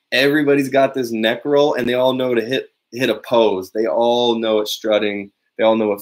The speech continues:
Fillmore is. It's just a part of their culture. So whether you're an auntie, a grandma, a grandpa, you know, or someone that he, he went to school with, like,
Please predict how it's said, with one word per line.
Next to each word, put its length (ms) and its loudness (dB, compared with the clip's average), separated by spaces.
Fillmore 400 0
is. 240 0
It's 100 -10
just 160 -8
a 60 -8
part 280 0
of 60 -4
their 160 0
culture. 400 -4
So 200 -2
whether 260 2
you're 160 -2
an 180 -10
auntie, 640 -4
a 60 -4
grandma, 720 0
a 100 -8
grandpa, 800 0
you 160 0
know, 340 -2
or 100 2
someone 340 0
that 280 0
he, 360 -2
he 200 0
went 300 -2
to 80 -8
school 360 2
with, 320 2
like, 320 0